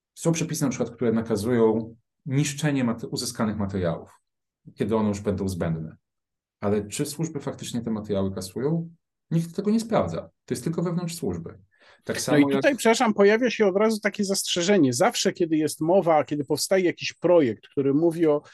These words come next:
Speaker 2: powołaniu jakiegoś niezależnego, czy, czy ponadpartyjnego, czy apolitycznego ciała, bo tu też warto podkreślić, że apolityczne niekoniecznie znaczy to samo, co ponadpartyjne. Może być ponadpartyjne, niekoniecznie apolityczne.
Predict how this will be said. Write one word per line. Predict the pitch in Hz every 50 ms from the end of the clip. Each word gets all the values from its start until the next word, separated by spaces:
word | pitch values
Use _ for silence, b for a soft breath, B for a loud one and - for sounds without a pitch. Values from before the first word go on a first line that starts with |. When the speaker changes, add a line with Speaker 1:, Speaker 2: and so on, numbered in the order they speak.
| B B B B B -
Speaker 2:
powołaniu | - 170 151 151 160 160 170 175 170 165
jakiegoś | 165 147 135 - 165 151 156 143 - -
niezależnego, | 139 135 127 151 143 143 147 143 156 180 185 185 165 156 151 135
czy, | 120 - - 127 110
czy | - - - 131 127 127 127 120 -
ponadpartyjnego, | 135 131 135 127 - - 139 131 123 - 139 135 139 160 190 202 165 151 131
czy | - - 131 117
apolitycznego | 123 117 - 139 135 131 127 - 139 - - - 170 185 160 160 135
ciała, | - - 147 127 120 120 123 147 170 -
bo | 151
tu | 143 _ -
też | - 180 160 - - -
warto | 156 175 180 160 - 156
podkreślić, | 143 151 - - 196 180 - - 147 139
że | 147 147 143 135 b b b _ _ _ -
apolityczne | 180 190 190 - 214 196 196 185 - 233 220 214 - 226 226 226 226 226 254 - -
niekoniecznie | - 180 180 - 202 185 196 208 - - - 202 202 202 202 196 190 -
znaczy | 165 160 190 190 180 208
to | 196 -
samo, | 165 - - 185 180 185
co | 170 - 175
ponadpartyjne. | - 190 185 180 170 - - 180 165 - - 160 139 127 127
Może | 127 143 147 156 156
być | 147 147 143 - - - - _ _ - 147 135 120 131 - _ _
ponadpartyjne, | - 196 - 170 160 - - 175 151 151 - 185 180 196 202 196
niekoniecznie | 190 175 - 196 180 175 165 - 208 190
apolityczne. | 175 - 196 196 196 - - 143 - - - 95